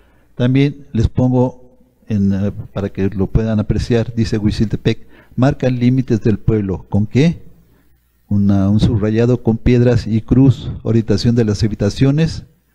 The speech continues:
una, una ra-, línea S N, sur norte, después oriente poniente, bardas de caña, otates, palos, piedras y adobe, cactáceas. Entrada en la cabecera opuesta a la entrada del corral.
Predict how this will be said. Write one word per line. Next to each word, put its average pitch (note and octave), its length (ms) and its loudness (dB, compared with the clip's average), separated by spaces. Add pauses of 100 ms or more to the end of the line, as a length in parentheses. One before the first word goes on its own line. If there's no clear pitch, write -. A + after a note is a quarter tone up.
(680)
una, F#2 300 -4
una G2 300 0
ra-, G#2+ 160 -2
línea B2+ 680 2
S A#2+ 500 -2 (100)
N, C3+ 500 2 (520)
sur G#2+ 240 -4
norte, A#2+ 580 0
después - 400 -4 (220)
oriente A#2 380 -2
poniente, A#2 580 0 (640)
bardas A#2+ 420 -2
de C3+ 220 2
caña, A2+ 400 4
otates, B2+ 520 2
palos, A#2+ 440 2
piedras A#2 640 0 (120)
y C3 360 2 (180)
adobe, G2+ 500 2
cactáceas. - 760 -2 (600)
Entrada B2+ 640 2
en A#2+ 80 4
la A2 80 0
cabecera B2 600 2
opuesta A#2 680 0
a G#2+ 60 -2
la G2+ 100 0
entrada G#2 360 0
del G2 180 0
corral. - 560 -8